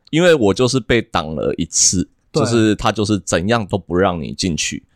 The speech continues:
Speaker 2: 嗯。
Speaker 1: 那，那一次我就睡在便利商店，然后
Speaker 2: OK。
Speaker 1: 之后我就，呃，也遇到热心的替代役啦，因为他们大部分会有住校的替代役，
Speaker 2: 嗯。对。
Speaker 1: 然后他就跟，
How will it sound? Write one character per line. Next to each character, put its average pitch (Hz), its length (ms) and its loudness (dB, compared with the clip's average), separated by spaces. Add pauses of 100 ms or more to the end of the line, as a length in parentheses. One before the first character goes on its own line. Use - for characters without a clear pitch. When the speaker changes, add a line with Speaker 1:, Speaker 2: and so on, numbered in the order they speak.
(100)
Speaker 2:
嗯。 151 140 0
Speaker 1:
那， 107 140 2
那 107 200 0
一 90 60 -2
次 95 220 0
我 76 160 0
就 90 180 0
睡 82 260 0
在 82 160 0
便 82 160 -2
利 71 100 -4
商 85 220 -6
店， - 180 -8 (480)
然 98 180 0
后 110 400 4
Speaker 2:
OK。 110 320 -2
Speaker 1:
之 139 240 2
后 139 160 4
我 90 160 2
就， 113 240 0 (460)
呃， 87 340 2
也 104 160 2
遇 180 200 0
到 170 120 4
热 165 220 4
心 135 180 -4
的 117 100 2
替 120 200 -4
代 101 200 2
役 95 180 -2
啦， 55 160 -2
因 92 40 0
为 110 60 2
他 147 80 2
们 131 100 0
大 107 140 2
部 101 80 0
分 95 140 -2
会 101 100 2
有 76 100 0
住 87 180 -2
校 85 160 0
的 52 60 -2
替 78 140 -4
代 67 200 0
役， - 120 -4
Speaker 2:
嗯。 - 20 -2
对。 131 100 0
Speaker 1:
然 104 200 -4
后 92 80 2
他 113 100 2
就 110 200 2
跟， 101 420 -2